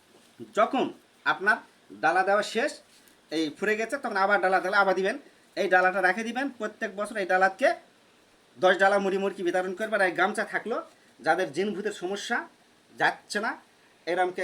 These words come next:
কটকট কুঞ্জি কর, অমুকে দোষ দুষে মুক্ত কর, দোহাই সত্য পীর, দোহাই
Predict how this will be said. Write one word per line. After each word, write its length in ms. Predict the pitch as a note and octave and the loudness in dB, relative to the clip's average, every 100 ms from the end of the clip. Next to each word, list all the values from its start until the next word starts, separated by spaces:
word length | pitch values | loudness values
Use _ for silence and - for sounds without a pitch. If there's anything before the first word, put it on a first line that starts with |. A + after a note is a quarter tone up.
| F3 | -4
কটকট 340 | G3+ G3+ - F#3 | -4 -4 -6 -8
কুঞ্জি 220 | F#3 F#3 E3+ | -6 -6 -6
কর, 100 | G#3 F#3 | -4 -4
অমুকে 200 | F#3 D#3 | -6 -8
দোষ 120 | F3 F3 | -8 -8
দুষে 180 | F3 F#3 F3 | -10 -10 -10
মুক্ত 140 | E3+ E3 | -12 -12
কর, 100 | F3+ | -8
দোহাই 140 | F3+ F3+ | -6 -6
সত্য 180 | F3+ - F3+ | -8 -14 -12
পীর, 140 | G#3 A#3+ - - - - - A#2 | -10 -12 -16 -20 -20 -20 -12 -4
দোহাই 180 | G3 | -4